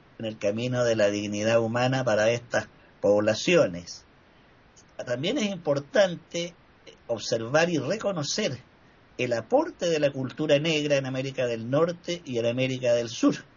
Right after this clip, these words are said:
En la música, la danza, la alimentación, el soul y el jazz son de fuertes raíces negras. Es una de las fuentes más notables de música. La gran música norteamericana no es blanca, es de raíz negra.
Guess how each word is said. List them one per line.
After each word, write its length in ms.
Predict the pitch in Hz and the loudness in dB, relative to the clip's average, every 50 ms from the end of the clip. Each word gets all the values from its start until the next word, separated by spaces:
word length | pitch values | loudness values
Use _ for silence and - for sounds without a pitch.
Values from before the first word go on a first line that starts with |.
| _ _ _ _ _ - _ _ _ _ _ _ | _ _ _ _ _ -20 _ _ _ _ _ _
En 220 | 113 113 107 104 104 | -4 -2 -2 0 0
la 100 | 107 123 | 0 4
música, 720 | 180 269 294 - - - - 104 92 - - 82 - 87 80 | 4 4 4 4 2 -2 -6 -8 -10 -6 -6 -6 -6 -6 -6
la 180 | 80 95 104 | -4 -2 0
danza, 500 | 110 139 180 196 185 156 135 - - - | 2 2 2 2 0 0 -4 -4 -6 -4
la 100 | 107 107 | -4 -4
alimentación, 880 | 107 107 107 107 110 104 - - 196 196 - - - 269 214 131 90 82 - - _ _ - - _ _ | -4 -6 -6 -8 -8 -10 -8 -8 -10 -10 -8 -4 0 2 2 2 0 -4 -12 -20 _ _ -20 -20 _ _
el 140 | - 92 92 | -8 -8 -8
soul 420 | - - - 170 196 196 190 175 151 | -4 0 2 2 2 2 0 0 0
y 40 | |
el 140 | 135 127 127 | -2 -2 0
jazz 420 | 139 160 165 165 143 - - - - _ _ _ _ _ | 0 2 2 2 0 -2 -6 -10 -14 _ _ _ _ _
son 220 | - - 104 107 107 | -10 -8 -8 -4 -4
de 100 | 107 - | -6 -4
fuertes 420 | - 156 175 202 214 - 165 135 | 2 2 2 2 2 0 -2 -2
raíces 560 | 123 117 120 123 139 156 143 - 139 123 104 | 0 -2 -2 0 0 -2 -2 -4 -4 -6 -4
negras. 680 | 120 180 254 247 175 101 92 76 76 - - - - - - _ _ _ _ - | -4 -2 -2 0 -2 -2 -4 -6 -8 -10 -12 -14 -16 -18 -20 _ _ _ _ -10
Es 80 | 90 | -8
una 200 | 90 - 98 98 | -6 -4 -4 -6
de 380 | 101 - - 98 92 87 82 82 | -6 -8 -10 -8 -6 -6 -4 -4
las 160 | 78 80 82 80 76 71 - - _ | -4 -4 -6 -6 -12 -16 -18 -20 _
fuentes 400 | - - 117 117 - - 101 101 | 0 0 0 2 2 -2 -2 0
más 160 | 110 110 110 | -2 -2 0
notables 640 | 104 95 95 - 117 135 147 165 175 170 160 151 123 | 0 0 2 4 4 6 4 4 4 2 0 0 0
de 120 | 120 120 | 0 -2
música. 640 | 127 165 180 147 117 - - 127 123 - 139 143 139 - - - - | 0 2 0 0 0 -2 -4 -6 -4 -2 -2 -2 -2 -4 -12 -16 -8
La 140 | - 104 101 | -2 0 2
gran 240 | 101 120 147 185 202 | 4 4 4 2 2
música 380 | 190 208 220 - 196 180 165 160 | 0 -2 -4 -4 -4 -4 -2 -2
norteamericana 720 | 156 147 147 147 143 135 123 127 131 - 151 165 156 143 | -4 -2 -2 -2 -2 0 -2 -2 0 2 2 2 2 0
no 100 | 135 143 | 0 0
es 120 | 151 135 | 0 0
blanca, 360 | 139 151 208 220 185 - - | 0 -2 -2 -2 -4 -4 -4
es 60 | 110 | -4
de 100 | 110 101 | -4 -4
raíz 260 | 104 107 107 123 120 113 | -4 -2 -4 -4 -4 -4
negra. 480 | 120 170 202 175 127 98 80 78 87 | 0 0 2 2 0 -2 -6 -8 -10